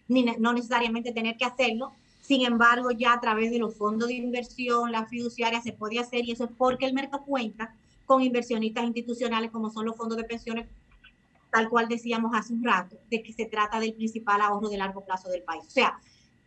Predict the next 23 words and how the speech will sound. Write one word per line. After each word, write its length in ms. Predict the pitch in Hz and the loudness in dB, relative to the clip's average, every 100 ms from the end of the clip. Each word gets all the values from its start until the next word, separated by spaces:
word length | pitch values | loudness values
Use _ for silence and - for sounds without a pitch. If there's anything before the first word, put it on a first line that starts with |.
| _ _ - | _ _ 2
no 340 | 262 320 359 | 6 8 8
se 160 | 381 349 | 6 2
trata 360 | 311 311 330 320 | 6 6 6 4
de 60 | |
reformar, 640 | 269 262 254 226 226 269 311 | 2 2 2 2 4 4 4
sino 420 | 302 247 254 269 | 0 2 2 2
de 360 | 254 277 320 - _ _ | 4 4 2 -4 _ _
perfeccionar, 880 | 302 339 285 269 240 202 185 165 - - | 2 2 0 0 0 0 0 -2 -2 4
para 280 | 285 294 | 6 6
que 120 | 285 269 | 6 4
el 80 | |
objetivo 500 | 262 254 240 277 330 | 6 2 0 2 2
principal 500 | 339 359 - - 311 | 2 -2 -6 2 4
del 120 | 320 320 | 4 -4
sistema, 400 | 320 302 294 294 | -4 0 2 2
que 120 | 220 | -2
no 120 | 220 | 0
debemos 300 | 262 269 285 | 0 2 2
olvidarlo, 680 | 294 294 311 262 190 196 240 - _ _ _ | 0 0 2 4 2 -2 -6 -16 _ _ _
que 220 | 233 233 | 2 4
es 100 | 247 | 4
financiar 720 | 254 285 269 240 226 254 254 | 2 -2 0 -2 0 2 2
pensiones 600 | 262 277 269 277 285 311 | 0 -4 -2 0 2 0